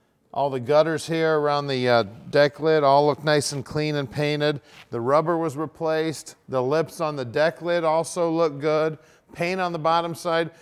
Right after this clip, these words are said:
They took the time to put the stickers in there. Look down the side of it. Straight as an arrow.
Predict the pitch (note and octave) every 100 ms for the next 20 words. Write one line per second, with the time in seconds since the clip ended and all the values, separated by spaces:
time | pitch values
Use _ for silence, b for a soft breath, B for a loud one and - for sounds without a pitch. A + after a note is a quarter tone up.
0 | B D#3 D#3 G#3 F3+ D3+ F3+ E3+ E3 -
1 | D#3+ D3 - - F3+ F3 D#3+ A2 C3 A#2
2 | A2+ G#2+ G2 - - - - - - B
3 | B B B F#3+ - A3 A3 G3 - E3
4 | D#3 E3+ B2 A2 - - b b b _
5 | _ b b b b b - - G3 G#3
6 | A3 E3 E3+ C#3+ B2+ C3 C3